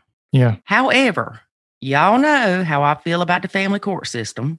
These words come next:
Speaker 1: Mm-hmm.
Speaker 2: and those court orders.
Speaker 1: Mm-hmm.
Speaker 2: Are they worth it? Who knows? It's a gamble. It's a gamble.
Speaker 1: Yeah, I mean, just speaking for myself, and that's all I'm speaking for,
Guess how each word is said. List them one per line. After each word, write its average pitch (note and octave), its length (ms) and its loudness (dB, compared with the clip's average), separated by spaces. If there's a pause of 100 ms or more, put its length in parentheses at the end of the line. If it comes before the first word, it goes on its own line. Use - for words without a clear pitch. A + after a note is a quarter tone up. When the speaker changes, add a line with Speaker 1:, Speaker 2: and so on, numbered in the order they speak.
(100)
Speaker 1:
Mm-hmm. A#2 520 4
Speaker 2:
and C3+ 100 4
those E3+ 180 2
court F#3+ 260 -2
orders. - 440 -14 (280)
Speaker 1:
Mm-hmm. B2 600 2 (480)
Speaker 2:
Are F#3+ 140 0
they G3+ 140 4
worth E3 360 4
it? - 200 -2 (380)
Who A4 180 8
knows? A4 640 2 (480)
It's - 180 -4
a G#3 40 -8
gamble. E3+ 460 0 (160)
It's - 180 -8
a F3+ 40 -6
gamble. B2 400 -8 (640)
Speaker 1:
Yeah, F3+ 240 8
I E3 120 4
mean, D#3 260 6
just D3+ 200 -4
speaking E3 360 2
for C3+ 140 0
myself, B2+ 460 2
and A#2 80 0
that's A2+ 200 -2
all A2 320 2
I'm G#2+ 100 -4
speaking B2+ 300 -2
for, C#3+ 280 -2